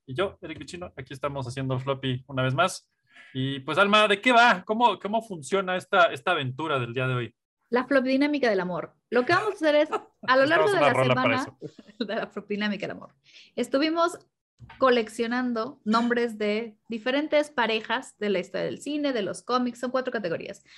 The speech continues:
Speaker 2: cine, videojuegos, cómics y caricaturas. Y a partir de ahí, pues, están un poco categorizados dependiendo del nivel de toxicidad que
Speaker 1: <laughs>
Speaker 2: tenían
Speaker 1: Ok, me
Speaker 2: cada
Speaker 1: gusta.
Speaker 2: una de estas parejas.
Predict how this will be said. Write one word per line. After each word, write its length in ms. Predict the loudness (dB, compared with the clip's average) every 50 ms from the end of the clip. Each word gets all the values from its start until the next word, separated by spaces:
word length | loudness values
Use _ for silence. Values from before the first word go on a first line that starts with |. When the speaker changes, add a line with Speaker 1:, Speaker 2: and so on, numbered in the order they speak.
| _ _
Speaker 2:
cine, 340 | 0 2 2 4 4 4 4
videojuegos, 880 | 4 4 4 4 2 4 4 4 4 4 4 4 2 2 2 -2 -10 _ _ _ _ _ _ _ _
cómics 380 | 4 4 4 4 2 -2 -4 -8
y 120 | -10 -6
caricaturas. 720 | -6 -6 -6 -6 -8 -10 -12 -14 -20 -20 -20 -20 -20 -20 _ _ _ _ _ _ _ -20 _ _ _ _ _ _
Y 100 | 2 2
a 100 | 2 4
partir 300 | 2 0 2 4 2 4
de 60 | 4
ahí, 140 | 4 2 2
pues, 180 | 0 -2 -4 -4
están 240 | -2 0 0 0 0
un 60 | 0
poco 160 | 0 -2 -2
categorizados 640 | -2 -6 -4 -4 -2 -2 -2 -2 -2 -4 -4 -4 -4
dependiendo 340 | -6 -4 -4 -4 -2 -2 -2
del 120 | 0 0
nivel 240 | 0 0 0 0 0
de 100 | -2 -2
toxicidad 800 | -4 -4 -6 -8 -8 -10 -10 -10 -8 -8 -6 -6 -6 -8 -10 -14 _ _ _ _ _ _ _ _ _ -8 -8 -8 -8 -6
que 100 | -6 -6 -6
Speaker 1:
<laughs> 120 | -8 -4 -4
Speaker 2:
tenían 280 | -2 -2 0 0 0
Speaker 1:
Ok, 60 | 0 0
me 60 | 2
Speaker 2:
cada 220 | 2 2 4 4 4
Speaker 1:
gusta. 140 | 4 4 2
Speaker 2:
una 100 | 0 2
de 60 | 0 -2
estas 260 | 0 -2 -4 -6 -4
parejas. 520 | -8 -10 -10 -10 -12 -14 -18 -20 -20 -20